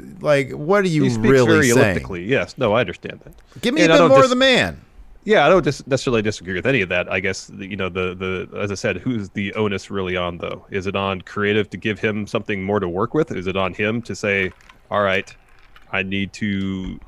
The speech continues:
Speaker 2: rebuild this character from the ground up"? Is it a combination thereof? Um, you know, because there's, what he's doing now can work. Like, give him a real story,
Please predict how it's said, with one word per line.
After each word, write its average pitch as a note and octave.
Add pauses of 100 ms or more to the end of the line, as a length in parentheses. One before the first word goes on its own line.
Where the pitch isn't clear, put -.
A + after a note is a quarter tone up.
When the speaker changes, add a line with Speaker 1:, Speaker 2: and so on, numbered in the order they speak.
Speaker 2:
rebuild G2+
this G#2
character G2+
from -
the G2
ground G2
up"? B2
Is F2+
it F#2
a E2+
combination F#2
thereof? F#2 (600)
Um, F2 (1120)
you A2+
know, F#2+
because G#2 (880)
there's, B2 (1300)
what C3
he's C3+
doing B2
now A2 (160)
can A2
work. G#2+ (1040)
Like, A#2
give C3+
him C#3+
a B2
real C#3
story, C3